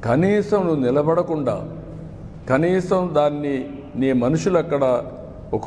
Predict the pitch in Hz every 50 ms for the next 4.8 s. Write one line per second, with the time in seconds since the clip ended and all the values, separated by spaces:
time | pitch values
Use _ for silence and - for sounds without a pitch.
0 | - - - 143 139 - 180 180 160 156 151 151 139 143 151 160 151 135 147 147
1 | 147 143 135 123 117 - - - 113 123 135 139 139 135 131 120 123 123 117 -
2 | 135 135 127 120 113 117 113 - 117 - 117 117 120 117 110 110 110 107 110 101
3 | - - 101 92 87 - - - - - - - - - - - - - - 107
4 | 113 104 101 98 104 117 117 131 131 123 123 120 117 110 110 107